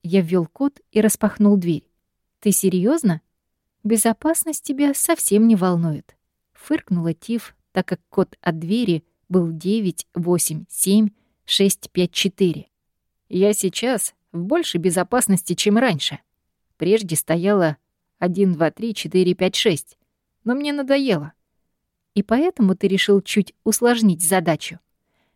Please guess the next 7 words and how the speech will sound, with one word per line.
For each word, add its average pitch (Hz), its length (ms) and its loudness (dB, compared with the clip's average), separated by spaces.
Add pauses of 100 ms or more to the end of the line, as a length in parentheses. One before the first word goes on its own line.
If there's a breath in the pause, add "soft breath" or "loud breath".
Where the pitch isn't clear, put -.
(140)
Её 185 320 2
брови 202 480 -2 (180)
образовали 190 600 2
две 175 200 0
дуги. 170 380 -4 (600)
«Ну 196 220 -2
да». 202 300 2